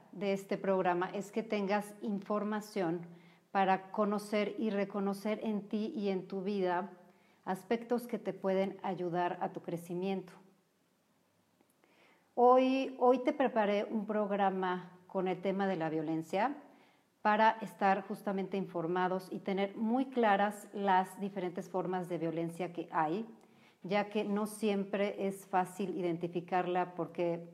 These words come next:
muchas veces la tenemos muy normalizada. Vamos a ver los distintos tipos de violencia y analizaremos las claves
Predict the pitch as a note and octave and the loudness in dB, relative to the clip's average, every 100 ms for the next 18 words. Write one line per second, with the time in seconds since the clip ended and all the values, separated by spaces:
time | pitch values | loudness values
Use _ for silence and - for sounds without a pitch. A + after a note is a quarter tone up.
0 | - F#3+ G3 G3 F3 F3+ G3 F3+ E3+ E3+ | -8 -8 -2 -2 -2 -4 -6 -8 -4 -4
1 | F3+ F3+ F3+ - _ _ _ _ F#3+ G3 | -2 -4 -10 -20 _ _ _ _ -2 2
2 | G3 G3 F#3 E3+ E3 - F3+ E3+ - - | 2 2 0 -2 -2 0 0 0 -4 -18
3 | - _ _ _ _ _ _ _ _ _ | -20 _ _ _ _ _ _ _ _ _
4 | G#3 A3+ A#3+ C4 C4+ A#3 A#3 A3 A3+ G#3 | 0 4 4 4 4 4 4 4 2 0
5 | G3 - A#3 A3+ B3+ B3+ G#3+ A3+ A3+ G3+ | -2 -2 -2 0 -2 -2 -4 -2 0 2
6 | F3 E3+ E3+ F3+ E3+ E3 D#3+ G3+ - - | 2 2 2 0 -2 -2 0 -2 -10 -20
7 | _ _ _ - A3 A3+ A#3+ A#3+ G#3+ G3+ | _ _ _ -2 2 4 4 2 0 0
8 | F#3+ F#3 F#3+ G3 G3+ G3+ G3 F3+ - A#3+ | 0 0 2 2 2 2 0 0 -2 4
9 | A3 G3+ G3+ E4 - - | 4 4 2 0 -6 -18